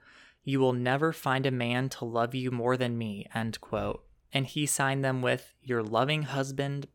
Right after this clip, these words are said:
Bert." What a dick move. You know, just, like, you already ruined this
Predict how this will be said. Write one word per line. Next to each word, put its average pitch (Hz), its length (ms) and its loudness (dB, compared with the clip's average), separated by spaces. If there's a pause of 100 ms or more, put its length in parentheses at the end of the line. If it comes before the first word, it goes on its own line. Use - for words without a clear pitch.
Bert." - 480 -6 (240)
What 202 160 -6
a 214 60 -2
dick 123 400 -4
move. 110 360 -2
You 135 120 0
know, 156 160 2
just, 165 240 -2
like, 156 260 0 (460)
you 156 200 0
already 165 640 2
ruined 147 840 0 (100)
this 135 520 0